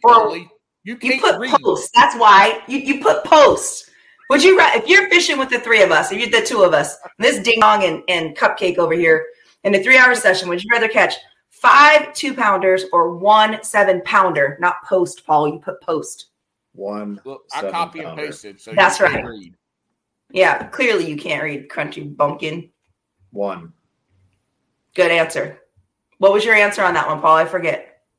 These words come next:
Speaker 2: Always seven pounder, forever and always.
Speaker 1: For one, okay. All right.
Speaker 2: Always seven
Speaker 3: I'd
Speaker 2: pounder.
Speaker 3: fish twenty-four hours to catch one seven pounder.
Speaker 2: Yeah, yeah. All right.
Speaker 1: Okay.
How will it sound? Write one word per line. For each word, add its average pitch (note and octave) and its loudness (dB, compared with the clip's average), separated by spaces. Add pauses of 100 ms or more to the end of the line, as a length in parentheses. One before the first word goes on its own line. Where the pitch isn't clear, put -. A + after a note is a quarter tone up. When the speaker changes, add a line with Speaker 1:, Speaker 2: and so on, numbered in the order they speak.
(580)
Speaker 2:
Always C#3 -8
seven B2+ -16
pounder, F#2 -20
forever A#2+ -14
and G#2 -18
always. F2+ -20
Speaker 1:
For F#3 2
one, E3+ 0
okay. E3+ -2 (840)
All D#3+ -4
right. F#3+ 0
Speaker 2:
Always C3+ -8
seven A#2 -10
Speaker 3:
I'd A#2+ -2
Speaker 2:
pounder. F#2 -6
Speaker 3:
fish A#2+ -6
twenty-four G#2+ -10
hours F#2 -12
to - -20
catch - -16
one E2+ -16
seven D#2+ -14
pounder. D#2+ -20 (180)
Speaker 2:
Yeah, C3+ -12 (480)
yeah. A2 -18 (1500)
All A3+ 4
right. F3+ -2 (160)
Speaker 1:
Okay. D3+ -8